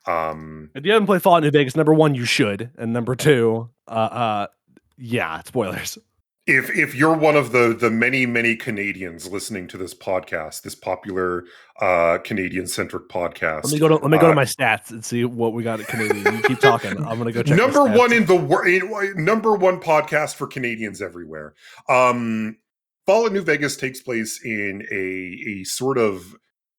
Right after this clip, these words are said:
Speaker 1: alternate history future America where the world hasn't moved on culturally from the nineteen fifties, from sort of that mid-century point, uh, but has made great technological advancements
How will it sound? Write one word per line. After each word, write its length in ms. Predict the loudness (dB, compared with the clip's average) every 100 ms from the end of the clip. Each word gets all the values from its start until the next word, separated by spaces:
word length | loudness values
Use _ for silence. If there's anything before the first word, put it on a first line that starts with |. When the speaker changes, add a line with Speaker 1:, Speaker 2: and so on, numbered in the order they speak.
| 2
Speaker 1:
alternate 540 | 2 2 0 0 -2
history 540 | -4 -6 -4 -6 -8 -8
future 560 | -10 -8 -8 -6 -6
America 720 | -4 -4 -2 -2 -2 -2 -2 -2
where 340 | -4 -2 -2
the 80 | -4
world 360 | -2 -2 -2
hasn't 300 | -2 -4 -6
moved 380 | -8 -8 -8 -4
on 420 | -2 0 -2 -6 -10
culturally 720 | -4 -4 -2 0 2 0 -4 _ -20 -10
from 240 | -4 0 0
the 60 |
nineteen 460 | 2 0 -2 -4 -4
fifties, 560 | -2 -2 -2 -6 -6
from 140 | -8 -8
sort 200 | -4 -2
of 100 | 0
that 180 | 0 -2
mid-century 720 | -4 -4 -4 -6 -4 -4 -4
point, 400 | -2 -2 -2 -8 -20 -20 0
uh, 140 | 2 4
but 160 | 2
has 300 | 0 0 0
made 280 | -2 -2 -4
great 380 | -6 -2 -2 -4
technological 800 | -10 -8 -8 -6 -6 -8 -12 -12
advancements 720 | -12 -12 -12 -18 -14 -12